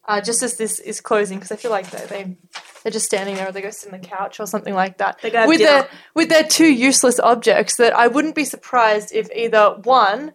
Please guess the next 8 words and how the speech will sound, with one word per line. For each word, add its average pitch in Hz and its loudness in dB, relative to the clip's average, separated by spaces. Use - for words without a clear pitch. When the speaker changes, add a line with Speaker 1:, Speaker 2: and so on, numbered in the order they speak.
Speaker 1:
those 220 4
objects 214 0
then 220 4
became, 196 0
uh, 202 4
indescribably 226 4
prized 202 2
objects, - -2